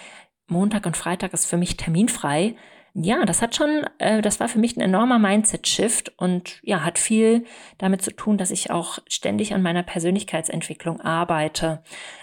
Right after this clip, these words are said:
Aber wenn ich das nicht machen würde, dann gäb's hier nicht jede Woche einen Podcast, weil ich kann das nicht auch noch zwischen Meetings zwischendurch machen. Da bin ich genug am Reden. Ich kann das nur montags oder freitags machen. Ganz genau, großes Learning. Dann ist ein großes Learning, äh,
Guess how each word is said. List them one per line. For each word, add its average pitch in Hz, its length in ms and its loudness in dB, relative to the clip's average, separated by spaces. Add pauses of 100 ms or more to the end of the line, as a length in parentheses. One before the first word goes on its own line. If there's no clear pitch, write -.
(140)
Aber 170 240 0
wenn 165 100 2
ich 190 120 0
das - 160 -2
nicht - 160 -4
machen 214 300 2
würde, 170 180 4
dann 165 180 0
gäb's 143 260 0
hier 190 120 0
nicht 175 180 0
jede 190 200 2
Woche 185 200 0
einen 165 80 0
Podcast, - 480 -2
weil - 120 -4
ich - 120 -8
kann 214 240 2
das 196 180 2
nicht 240 220 0
auch 196 140 0
noch 185 140 0
zwischen - 360 2
Meetings 208 400 2
zwischendurch 196 500 2
machen. 160 200 0
Da 139 40 0
bin 180 140 2
ich - 80 -2
genug 262 320 0
am 160 140 0
Reden. 147 400 -2 (360)
Ich - 140 -14
kann 170 160 0
das 156 160 0
nur 160 140 -2
montags 240 340 0
oder 311 140 2
freitags - 440 -2
machen. 156 300 -6 (840)
Ganz 180 200 -2
genau, 147 200 -2
großes 208 540 0
Learning. - 420 -2 (460)
Dann 220 220 2
ist 285 200 0
ein - 80 -4
großes - 420 -2
Learning, 175 540 2
äh, 175 420 2